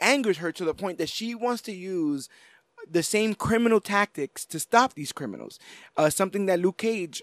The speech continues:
um, that idea is offered to him, the idea that,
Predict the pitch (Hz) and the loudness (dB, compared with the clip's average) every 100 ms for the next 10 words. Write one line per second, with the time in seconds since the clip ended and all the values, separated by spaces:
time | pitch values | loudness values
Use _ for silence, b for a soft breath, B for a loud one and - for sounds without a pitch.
0 | - 135 139 131 - _ _ _ 143 165 | -4 -2 -2 -4 -10 _ _ _ 0 0
1 | - 170 165 170 165 - 202 - 156 - | 2 0 4 4 4 6 6 4 -4 -4
2 | 147 135 135 139 143 139 151 147 143 135 | -8 -6 -4 -2 -2 -2 -2 0 -2 -2